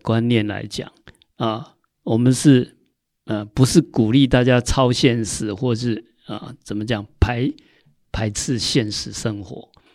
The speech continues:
而是从现实，在虚拟的时-，时间，有一些时空我们没有办法做到的事，我们没有办法得到的学习。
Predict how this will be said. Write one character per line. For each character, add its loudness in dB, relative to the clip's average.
而 8
是 8
从 4
现 6
实， -10
在 6
虚 2
拟 6
的 4
时-， -6
时 -2
间， 6
有 4
一 8
些 8
时 2
空 2
我 -2
们 -4
没 0
有 2
办 0
法 -8
做 0
到 0
的 -6
事， -2
我 -4
们 0
没 0
有 2
办 2
法 -2
得 -2
到 4
的 -2
学 2
习。 -4